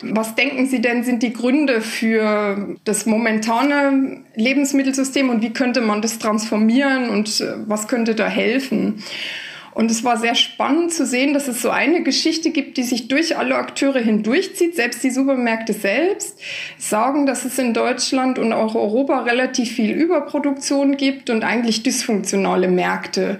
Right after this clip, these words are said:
die zum Beispiel die Gewinne sehr ungleich verteilen, also zum Beispiel zwischen Supermärkten und Bauern. Also die Bauern protestieren ja auch,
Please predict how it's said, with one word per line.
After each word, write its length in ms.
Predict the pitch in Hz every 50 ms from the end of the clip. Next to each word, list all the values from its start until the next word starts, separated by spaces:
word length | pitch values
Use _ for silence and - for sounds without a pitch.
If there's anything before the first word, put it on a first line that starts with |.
| - - -
die 180 | 254 277 269
zum 260 | - - 262 220 196
Beispiel 560 | 214 - - 240 320 330 - - 392 370 349 -
die 120 | 277 208
Gewinne 460 | - 220 185 185 208 214 247 262 269
sehr 380 | 262 254 233 214 - - - - - _ _
ungleich 520 | _ 254 262 262 247 247 220 208 208 - -
verteilen, 640 | - 196 190 - - 208 - 202 226 269 311 349 359
also 220 | 254 214 214 220
zum 180 | 214 - 226 214
Beispiel 300 | 214 214 214 - 240 214
zwischen 320 | - - 208 208 214 214
Supermärkten 640 | 214 214 214 254 254 233 226 226 226 226 226 226 202 180
und 160 | 196 190 -
Bauern. 480 | 214 220 247 302 349 359 349 349 339
Also 180 | - 226 214 220
die 100 | 208 208
Bauern 360 | - 220 208 220 233 240 226
protestieren 720 | - - 226 220 226 208 - - - - 233 254 254 240 226
ja 220 | 214 196 - -
auch, 520 | 196 190 208 220 262 294 320 311 - -